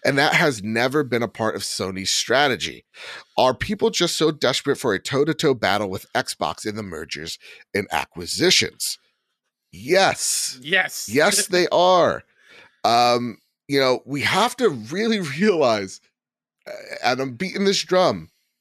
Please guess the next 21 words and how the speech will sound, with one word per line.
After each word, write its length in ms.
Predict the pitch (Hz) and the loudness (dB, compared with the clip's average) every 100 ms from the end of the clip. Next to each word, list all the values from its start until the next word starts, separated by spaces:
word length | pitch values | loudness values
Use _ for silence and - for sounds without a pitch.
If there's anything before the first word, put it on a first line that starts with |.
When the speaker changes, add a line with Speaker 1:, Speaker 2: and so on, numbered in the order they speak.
| _ _ _ _ _ | _ _ _ _ _
Speaker 1:
S-, 320 | - - - - _ _ _ _ _ - | -6 -4 -6 -10 _ _ _ _ _ -8
Sony 380 | - 220 240 247 | 0 2 2 2
didn't 200 | 202 196 | 0 2
have 180 | 185 185 | 0 0
to 60 | |
go 140 | 165 147 | 2 2
tit 240 | 156 - | 2 -2
for 80 | 135 | -2
tat 240 | - 120 | -2 -2
for 160 | 107 110 | 0 -6
Microsoft. 540 | 101 113 101 98 92 - | -4 -6 -6 -8 -8 -4
PlayStation 480 | 185 175 175 165 | -2 0 -2 -4
p-, 240 | 151 160 - - _ | -4 -8 -8 -16 _
folks, 260 | - 147 143 | -2 0 0
you're 80 | 156 | 0
gonna 160 | 131 | 0
love 160 | 123 95 | 0 -4
me 80 | 90 | -8
for 140 | 101 | -10
a 60 | 82 | -10
second. 280 | 85 71 | -10 -14